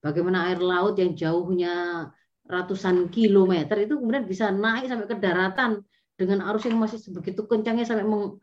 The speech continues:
membuat rumah-rumah yang tadinya itu kokoh berdiri lalu rata dengan tanah. Itu kan dia bisa tahu, "Ini ada kekuatan yang menggerakkan air laut itu, ada kekuatan yang menggoncangkan bumi ini." Dan itu bukan manusia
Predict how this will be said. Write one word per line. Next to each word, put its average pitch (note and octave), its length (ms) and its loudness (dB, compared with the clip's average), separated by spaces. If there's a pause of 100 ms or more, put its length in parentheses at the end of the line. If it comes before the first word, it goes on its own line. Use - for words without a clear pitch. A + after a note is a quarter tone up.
(300)
membuat G#3 460 2 (180)
rumah-rumah A3+ 680 2
yang A3 120 2
tadinya G3+ 320 0
itu A3 160 -4
kokoh A#3 360 -6
berdiri G#3 320 0
lalu A3+ 320 4
rata A#3 280 -4
dengan G3 300 0
tanah. A3+ 300 -2
Itu A3 160 -2
kan G#4+ 100 -10 (340)
dia F#4 160 4
bisa E4+ 160 2
tahu, E4 200 4
"Ini D#4+ 360 -2
ada C#4+ 360 0
kekuatan D4 520 -2
yang B3 120 4
menggerakkan G3 480 0
air G3+ 200 -6
laut G3+ 240 -6
itu, G3+ 240 -10 (320)
ada D4 240 2
kekuatan C4+ 560 0
yang A3+ 80 6
menggoncangkan G#3 720 2
bumi F#3 320 -2
ini." F#3+ 200 -2
Dan F#3+ 160 0
itu D4+ 280 0
bukan A3+ 240 2
manusia B3+ 560 0